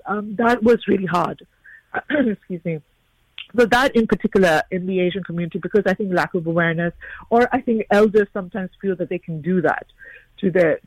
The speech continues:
to, to the youngsters, uh, that was really hard for me, but I, I respected her and I didn't say anything to her। But yeah,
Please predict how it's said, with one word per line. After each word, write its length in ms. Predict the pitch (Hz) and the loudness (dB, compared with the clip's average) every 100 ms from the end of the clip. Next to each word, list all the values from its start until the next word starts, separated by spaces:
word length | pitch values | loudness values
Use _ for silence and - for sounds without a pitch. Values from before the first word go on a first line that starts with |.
| - | -2
to, 300 | 175 160 156 - | 0 2 -2 -2
to 60 | |
the 100 | 165 | -2
youngsters, 560 | 165 170 165 - 98 90 - - - - | 0 0 -4 -4 -4 -4 -8 -16 -6 2
uh, 120 | 196 - | 2 4
that 220 | 233 247 | 2 2
was 280 | 202 185 165 | -2 -6 -4
really 280 | 190 202 185 | -2 -2 -4
hard 260 | 175 165 - | -4 -4 -4
for 80 | 160 | -12
me, 280 | 156 214 - | -10 -10 -6
but 180 | 170 185 | 0 2
I, 160 | 185 185 - - | 2 -2 -8 0
I 120 | 185 | 0
respected 520 | 202 - 185 - 165 | 0 -2 -8 -8 -10
her 140 | 175 165 | -6 -6
and 100 | 165 | -6
I 80 | 165 | -10
didn't 260 | 175 170 - | -12 -14 -4
say 200 | 170 160 | -2 -2
anything 340 | 151 - 151 | -6 -8 -6
to 120 | 165 | -2
her। 180 | 160 147 - - - - - | 0 0 -4 -12 -12 -14 0
But 220 | 233 208 - | 0 2 2
yeah, 300 | 240 208 | 2 4